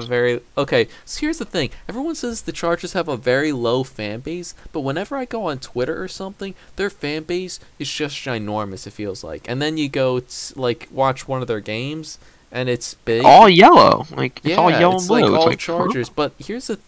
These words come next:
Speaker 1: then you go to, like, the Rams, uh, S-, Super Bowl, like, parade, and nobody showed up.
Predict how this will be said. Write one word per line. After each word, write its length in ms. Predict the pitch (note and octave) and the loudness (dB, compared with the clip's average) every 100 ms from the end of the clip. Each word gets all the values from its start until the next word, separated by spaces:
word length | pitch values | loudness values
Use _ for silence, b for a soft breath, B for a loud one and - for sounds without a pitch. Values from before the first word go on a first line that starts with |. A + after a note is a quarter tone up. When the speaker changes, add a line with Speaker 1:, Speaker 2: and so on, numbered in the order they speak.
| - | -6
Speaker 1:
then 200 | - A3+ | -2 -2
you 160 | D4+ D4 | 0 2
go 340 | B3 A3+ A3 - | 2 2 -2 -10
to, 100 | - | -6
like, 220 | F#3 E3 | -2 -2
the 100 | F3 | -2
Rams, 720 | D3+ D3+ D#3 D#3+ E3 E3 - - - _ _ _ _ | -2 -2 0 -2 -4 -6 -12 -18 -20 _ _ _ _
uh, 520 | D3+ D3 C#3 B2 A2 - _ | 2 4 4 4 0 -4 _
S-, 180 | - - | -20 -14
Super 340 | - F3+ F3 | -10 -4 -2
Bowl, 640 | D#3 D#3 D3+ C#3+ C3+ C3 B2 - | -2 2 2 4 0 -2 -6 -4
like, 340 | D3 B2+ B2 | 0 0 0
parade, 600 | - C3+ D3+ C#3 A2+ - - - _ - | -8 -4 -2 -2 -2 -6 -14 -20 _ -4
and 180 | C3+ B2+ | -2 0
nobody 440 | C3+ D3 D#3 D3+ | 0 0 0 -2
showed 360 | C3 - B2+ A2 | -6 -4 -4 -4
up. 300 | A2 - | -6 -10